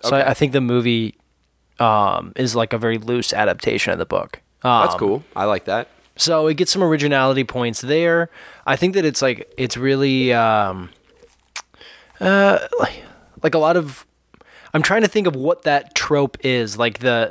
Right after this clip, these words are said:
Speaker 1: the trained assassin who's, is, like, a sleeper cell.
Speaker 2: Yeah.
Speaker 1: That's what he is. He's a sleeper agent.
Speaker 2: Mm-hmm.
Speaker 1: And that,
Speaker 2: 'Cause they're, they're,
Speaker 1: like,
Speaker 2: like, lone agents or whatever out there, right?
Speaker 1: No,
Speaker 2: That
Speaker 1: but
Speaker 2: can
Speaker 1: he
Speaker 2: be,
Speaker 1: also
Speaker 2: like,
Speaker 1: doesn't, like, yeah, you
Speaker 2: turned
Speaker 1: can,
Speaker 2: on
Speaker 1: like,
Speaker 2: at any
Speaker 1: you
Speaker 2: moment,
Speaker 1: can, like,
Speaker 2: yeah.
Speaker 1: turn him on. Yeah.
Speaker 2: Yeah.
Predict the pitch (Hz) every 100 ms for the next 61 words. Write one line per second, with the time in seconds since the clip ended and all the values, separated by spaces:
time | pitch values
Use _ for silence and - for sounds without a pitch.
0 | 120 127 120 113 - - 160 170 165 -
1 | 147 127 139 - 151 143 - 135 123 -
2 | 147 170 160 - 220 175 131 - - -
3 | - - - - 120 160 156 131 117 -
4 | - 147 160 - 233 - 120 101 - -
5 | - - - 104 131 156 _ - 147 135
6 | 139 143 147 139 123 135 120 117 110 113
7 | 120 113 107 104 95 90 87 92 87 85
8 | 85 87 82 - 85 82 90 95 - -
9 | - _ - 185 175 151 160 160 156 175
10 | 131 165 156 175 160 139 123 - 160 165
11 | 131 127 143 104 101 120 90 95 90 92
12 | 156 147 139 98 - 147 135 123 107 98
13 | 95 127 127 107 98